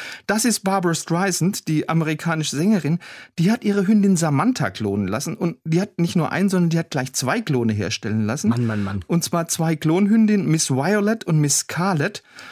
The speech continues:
Speaker 1: Und, ähm, jetzt wird's wieder nett, um ihre Klonhündinnen optisch auseinanderzuhalten,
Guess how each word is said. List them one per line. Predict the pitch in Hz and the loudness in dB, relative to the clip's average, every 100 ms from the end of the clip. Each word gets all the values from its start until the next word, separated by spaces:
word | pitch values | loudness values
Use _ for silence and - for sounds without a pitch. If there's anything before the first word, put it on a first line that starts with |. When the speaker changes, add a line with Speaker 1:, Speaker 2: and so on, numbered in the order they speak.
| - - - | -20 -12 -2
Speaker 1:
Und, | 180 170 - | 0 0 -4
ähm, | 143 131 127 - _ | -4 -2 -4 -10 _
jetzt | - 139 | -6 -2
wird's | 139 135 | -2 -2
wieder | 139 123 | -4 -2
nett, | 143 - | -2 -2
um | 156 | -2
ihre | 143 131 | 0 -2
Klonhündinnen | - 160 190 170 180 160 156 147 - | 0 2 4 4 2 2 0 -2 -4
optisch | 180 - 175 156 | -4 -2 -2 -2
auseinanderzuhalten, | 147 151 151 160 - 139 143 139 | 0 0 0 -2 -2 -2 -2 -4